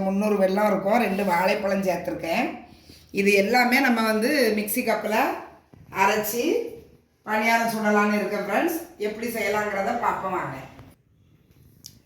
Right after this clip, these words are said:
நான் வந்து வாசத்துக்காக ஒரு அஞ்சு ஏலக்காவும் எடுத்து வச்சிருக்கேன் ஃப்ரெண்ட்ஸ். இதை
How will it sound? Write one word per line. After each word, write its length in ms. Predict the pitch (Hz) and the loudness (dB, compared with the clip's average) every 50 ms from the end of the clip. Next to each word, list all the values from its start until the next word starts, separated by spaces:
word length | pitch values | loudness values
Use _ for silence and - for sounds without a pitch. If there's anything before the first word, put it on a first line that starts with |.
| 208 208 | 2 4
நான் 200 | 208 233 247 240 226 | 6 6 6 6 4
வந்து 240 | 214 226 233 269 320 320 277 220 | 4 6 8 8 8 8 6 6
வாசத்துக்காக 800 | 214 220 247 247 302 285 233 262 - 240 233 233 226 254 277 285 | 6 6 4 4 4 2 2 2 4 6 6 6 6 6 6 8
ஒரு 100 | 269 247 220 | 8 6 6
அஞ்சு 220 | 214 226 - 247 226 226 214 214 | 4 2 0 0 2 4 4 4
ஏலக்காவும் 480 | 220 240 233 - 233 226 233 247 240 208 | 4 2 2 4 4 4 4 4 2 2
எடுத்து 220 | 202 - 220 208 202 | 0 0 -2 -2 -2
வச்சிருக்கேன் 400 | - 214 202 - 185 175 180 196 | -2 -2 -4 -4 -4 -6 -4 -2
ஃப்ரெண்ட்ஸ். 320 | 196 233 294 370 370 - - - - - - - - 208 226 | -2 -2 -2 -2 -4 -8 -14 -18 -20 -20 -20 -12 -4 -2 0
இதை 160 | 226 247 | 4 6